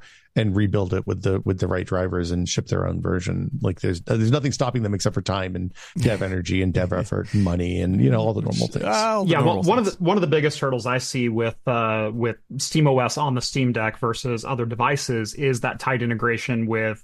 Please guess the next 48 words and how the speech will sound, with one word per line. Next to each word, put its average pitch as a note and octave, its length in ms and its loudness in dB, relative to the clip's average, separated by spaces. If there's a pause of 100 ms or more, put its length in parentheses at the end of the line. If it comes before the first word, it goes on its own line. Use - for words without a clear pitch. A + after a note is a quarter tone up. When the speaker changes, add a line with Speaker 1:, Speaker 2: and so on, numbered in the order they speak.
(140)
Speaker 3:
with A#2 260 -2
power C3 280 2
control A#2 440 -4
and G#2+ 100 -4
brightness B2 520 -2
and, A2+ 300 -2
and, A2+ 280 -2
you A#2 60 -2
know, A#2 100 -4
all, C3 260 -2 (280)
uh, B2 260 2
the, B2+ 260 0
the, A#2 460 -2 (120)
the A#2+ 200 -4
Steam D3 360 2
controller B2 480 0
itself. A2+ 420 -2
You A#2+ 80 -2
know, A2+ 160 0
how B2 160 0
do A#2+ 60 0
you B2+ 80 0
use C3 180 0
the C#3+ 80 0
trackpads? B2+ 560 0
How A#2+ 140 -2
do A#2+ 40 -4
you A#2+ 100 -2
remap C3+ 300 0
the D3 80 -4
controller? C#3 640 2
Speaker 1:
Yeah. - 140 -2 (180)
Speaker 3:
That's D#3+ 460 2
all C#3+ 140 4
dev C3 260 0
time A#2+ 320 2
that A#2+ 160 0
would A#2+ 120 -4
need B2+ 140 0
to B2 80 -2
go A#2+ 180 0
into A#2+ 280 0
each A2+ 180 -2
individual A2 500 -2
device B2+ 560 0
or B2+ 320 0
each A#2+ 200 -2
individual, A2+ 480 -2